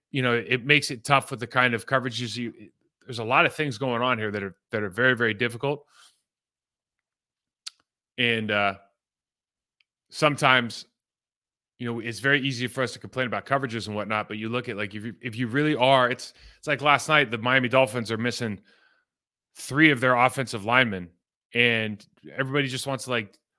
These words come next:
"Well, the other guys are pros, they gotta play." It's like the difference between Jaire Alexander and, and Valentine, seismic, man. Like, it's a b-, it's a big deal.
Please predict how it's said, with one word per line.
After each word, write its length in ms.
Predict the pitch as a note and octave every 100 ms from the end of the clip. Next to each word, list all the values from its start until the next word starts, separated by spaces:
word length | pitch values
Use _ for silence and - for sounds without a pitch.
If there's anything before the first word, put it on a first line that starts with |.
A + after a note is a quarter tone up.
| -
"Well, 200 | D#3+ E3+
the 100 | E3
other 120 | F3+
guys 200 | D#3+ C#3+
are 40 |
pros, 300 | C3 D#3 C#3+
they 80 | C3
gotta 160 | C3 B2
play." 280 | - C#3 A#2+
It's 140 | G#2+
like 160 | C3 A2+
the 80 |
difference 340 | A2 D#3+ A3 -
between 540 | E3 D#3+ C#3+ C3 A2+ _ _ _ _ _ _ _ _ _ _ _
Jaire 360 | A2 A#2+ E3+ E3
Alexander 520 | D3 A#2+ C#3+ D3 A#2+
and, 160 | G#2+ F#2 _
and 200 | A2 G2
Valentine, 560 | A2+ D#3+ C#3+ A2+ G2 F#2 _ _ _ _ _ _ _ _ _ _
seismic, 540 | - A#2+ - G#2+ F#2 F#2+
man. 240 | F#2 G#2+ _ _
Like, 180 | A#2 A2
it's 180 | C#3 -
a 40 |
b-, 160 | - - - _
it's 120 | -
a 40 | C#3
big 280 | B2 C3 A2+
deal. 240 | D3 F2